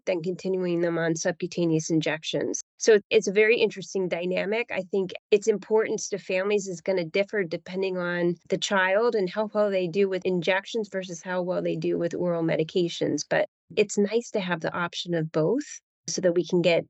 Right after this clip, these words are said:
the right medications into these kids and get them better one way or another.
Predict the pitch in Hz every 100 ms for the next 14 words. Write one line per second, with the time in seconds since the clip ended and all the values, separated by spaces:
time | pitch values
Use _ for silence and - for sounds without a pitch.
0 | - 170 170 170 180 165 165 165 160 -
1 | 160 - 165 165 156 160 - 156 - 151
2 | 143 156 151 147 151 151 143 143 143 139
3 | 90 - - - -